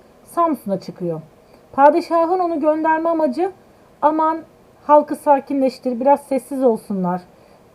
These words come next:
itilafları bir şey demesinler, biraz sakince tavırlarını göstersinlerdi. Ama Mustafa Kemal'in içinde yanan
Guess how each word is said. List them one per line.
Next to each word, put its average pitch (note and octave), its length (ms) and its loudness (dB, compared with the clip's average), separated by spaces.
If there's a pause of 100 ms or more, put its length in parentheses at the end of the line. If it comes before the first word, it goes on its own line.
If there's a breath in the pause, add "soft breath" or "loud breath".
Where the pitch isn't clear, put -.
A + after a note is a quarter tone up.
itilafları C#4+ 680 0
bir C4 60 -4
şey C4+ 220 -4
demesinler, G3+ 640 -2 (680 soft breath)
biraz D#4 320 2 (500)
sakince E4 580 0
tavırlarını A#3 460 2
göstersinlerdi. G3+ 1120 -2 (320 soft breath)
Ama A3 180 0
Mustafa A#3+ 440 0
Kemal'in D4 500 -2
içinde A#3+ 320 -4
yanan F#3+ 360 -2